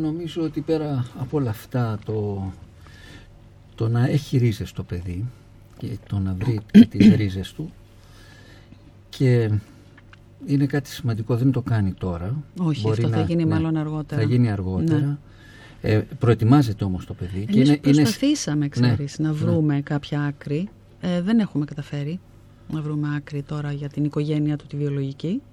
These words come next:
Speaker 2: Τώρα για το πόσο θα, ε,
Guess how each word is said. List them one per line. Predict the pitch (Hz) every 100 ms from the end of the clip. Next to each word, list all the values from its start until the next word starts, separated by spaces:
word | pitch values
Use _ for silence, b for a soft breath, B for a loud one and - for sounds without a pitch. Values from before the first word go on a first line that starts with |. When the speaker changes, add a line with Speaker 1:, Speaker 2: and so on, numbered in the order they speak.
| - B B B B B B B B B - - - -
Speaker 2:
Τώρα | - 254
για | 226 202
το | 190
πόσο | 240 240 220
θα, | -
ε, | 220